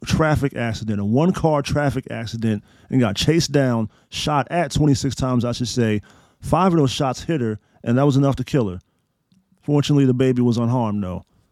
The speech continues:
But that's from one woman having a minor one-car traffic accident, chased down and shot at and killed. Meanwhile, hundreds of thousands of neckbeard-having, mouth-breathing, cousin-fucking, meth-doing white people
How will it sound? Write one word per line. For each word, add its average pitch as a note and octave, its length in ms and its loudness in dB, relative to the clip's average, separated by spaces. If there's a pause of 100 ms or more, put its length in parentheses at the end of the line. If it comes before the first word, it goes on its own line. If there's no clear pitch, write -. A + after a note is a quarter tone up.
(520)
But A#2 80 -4
that's F#3 160 0
from C3 260 2
one F3+ 240 6
woman F3 260 4
having C3+ 220 0
a A2 60 -4
minor D3+ 560 -2 (160)
one-car C#3+ 640 2
traffic C3+ 500 -4
accident, A2 540 -6 (640)
chased D#3+ 340 2
down C#3 340 2
and A#2 140 0
shot C3+ 340 0
at A#2 160 0
and A2 120 -2
killed. G2+ 400 0 (720)
Meanwhile, C3+ 680 2
hundreds F3+ 440 4
of C#3+ 100 0
thousands B2 640 -2 (200)
of G#2 180 -8
neckbeard-having, C#3 1080 2
mouth-breathing, B2+ 760 2
cousin-fucking, B2+ 1040 0
meth-doing A#2+ 720 2
white B2 240 -4
people G2 460 -6